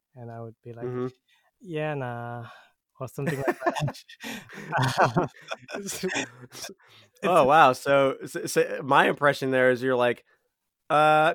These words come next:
Speaker 2: you know, it's all right."
Speaker 1: Yeah,
Speaker 2: You
Speaker 1: pretty
Speaker 2: know?
Speaker 1: good. Yeah, that's kinda, yeah, exactly. Um,
Speaker 2: I like that. I like that a lot.
Speaker 1: Yeah, yeah.
Speaker 2: Y-, y-, so you have to
Speaker 1: Um,
Speaker 2: say, you have to, you have to make the, the "nah" sound, like, sadder? Is that it? Like, "Yeah, nah."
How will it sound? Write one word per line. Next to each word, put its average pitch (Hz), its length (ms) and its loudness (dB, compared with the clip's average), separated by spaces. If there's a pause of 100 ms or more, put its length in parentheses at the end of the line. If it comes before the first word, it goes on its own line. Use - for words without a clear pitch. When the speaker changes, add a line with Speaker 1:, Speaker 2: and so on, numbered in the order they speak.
Speaker 2:
you 254 140 0
know, 202 320 4 (760)
it's 320 260 -6
all 135 140 4
right." 117 260 0 (380)
Speaker 1:
Yeah, 285 380 4
Speaker 2:
You 143 120 -12
Speaker 1:
pretty 294 220 2
Speaker 2:
know? - 20 -8
Speaker 1:
good. 339 260 4
Yeah, 214 280 6
that's 190 200 0
kinda, 220 300 4
yeah, 214 200 2
exactly. 185 500 0 (440)
Um, 170 380 2
Speaker 2:
I 175 60 4
like 156 300 2
that. 120 360 0
I 139 120 2
like 165 260 0
that 131 160 2
a 117 80 -4
lot. 107 460 0 (200)
Speaker 1:
Yeah, 156 540 0 (100)
yeah. 156 360 0
Speaker 2:
Y-, 156 80 -18 (160)
y-, - 60 -20 (100)
so 143 160 0
you 151 160 2
have 151 100 2
to 151 80 -4
Speaker 1:
Um, - 0 -
Speaker 2:
say, 156 320 -2
you 170 100 -4
have 175 100 -2
to, 170 200 -6
you 170 160 -6
have 180 100 -2
to 202 80 -2
make 196 240 -2
the, 156 180 -2
the 127 180 -4
"nah" 139 360 -2
sound, 139 340 -4
like, 117 180 -4
sadder? 143 600 -6
Is 143 140 -12
that 160 180 -2
it? 180 100 -6
Like, 139 220 -6
"Yeah, 202 120 -6
nah." 160 340 0